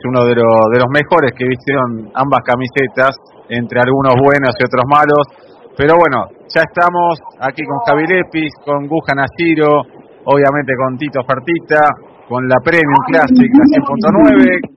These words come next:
con A M mil seiscientos cincuenta y la gran Chata K D para hacer esta transmisión ahora del partido y luego que desee, porque viene el gran postpartido, ¿no? Que se viene, que va a ser impresionante. Me dicen que hay un minuto a minuto.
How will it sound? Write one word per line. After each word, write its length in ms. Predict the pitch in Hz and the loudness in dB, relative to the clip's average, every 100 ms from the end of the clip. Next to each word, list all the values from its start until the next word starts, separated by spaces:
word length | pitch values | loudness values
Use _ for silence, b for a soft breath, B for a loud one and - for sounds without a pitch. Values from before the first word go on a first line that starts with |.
| _ - | _ -12
con 80 | |
A 80 | 143 | -6
M 80 | 143 139 | -6 -6
mil 80 | 139 | -8
seiscientos 240 | 135 135 | -10 -10
cincuenta 720 | 139 143 190 185 156 170 170 - | -12 -6 -4 -4 -2 0 0 -2
y 80 | 135 | -4
la 80 | 135 | -2
gran 160 | 147 151 | 0 -2
Chata 320 | - 151 135 | -2 -2 -2
K 160 | 127 135 | 0 0
D 160 | 156 | 0
para 240 | 156 131 127 | 0 0 -2
hacer 240 | 147 139 | -2 -4
esta 240 | 131 - 127 | -4 -2 -2
transmisión 640 | 127 117 135 - 160 135 | -2 -6 -6 -4 -2 2
ahora 240 | 139 143 | 2 2
del 160 | 131 131 | 0 0
partido 640 | 170 165 160 160 151 151 - _ _ _ _ | -2 -4 -4 -2 0 -2 -4 _ _ _ _
y 80 | 135 | -6
luego 320 | 135 160 147 | 0 2 2
que 80 | 139 | 0
desee, 400 | 135 127 165 131 | -4 -2 0 0
porque 240 | 117 113 | -2 -2
viene 200 | 123 131 120 | -2 -2 -2
el 80 | 123 | -2
gran 240 | 143 127 - | -2 -4 -2
postpartido, 800 | 160 - 139 139 156 127 107 117 | -2 0 -2 -4 -8 -8 -6 -2
¿no? 320 | 165 180 - _ _ | -2 -2 -6 _ _
Que 80 | - | -14
se 160 | 113 117 | -8 -6
viene, 560 | 139 135 127 117 110 | -4 -4 -4 -4 -4
que 80 | 110 | -2
va 160 | 127 127 | -2 0
a 0 | |
ser 160 | 131 | -2
impresionante. 1040 | 127 117 120 - 147 175 143 151 151 - _ _ _ 113 | -6 -6 -8 -4 -2 -2 -2 0 0 0 _ _ _ -4
Me 100 | 151 | 0
dicen 320 | 175 175 151 | 0 -2 -2
que 80 | 185 | 0
hay 80 | |
un 160 | 180 170 | 0 -2
minuto 320 | 175 214 - 180 | -6 -8 -2 0
a 40 | |
minuto. 380 | 196 240 208 151 | 0 -2 -2 2